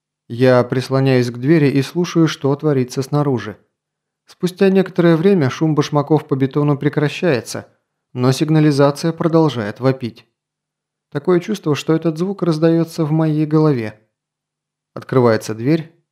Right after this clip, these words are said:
не успевает полоска света расшириться, а я уже на ногах и готов биться с любым, кто войдёт внутрь.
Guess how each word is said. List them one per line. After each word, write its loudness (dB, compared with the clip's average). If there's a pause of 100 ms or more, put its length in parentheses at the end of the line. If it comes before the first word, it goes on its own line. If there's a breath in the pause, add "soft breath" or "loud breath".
(200)
не 2
успевает 0
полоска 2
света 0
расшириться, -4 (220)
а -10
я -2
уже 0
на 0
ногах -2 (100)
и 0
готов 2
биться -2
с -6
любым, 2
кто 0
войдёт 2
внутрь. 0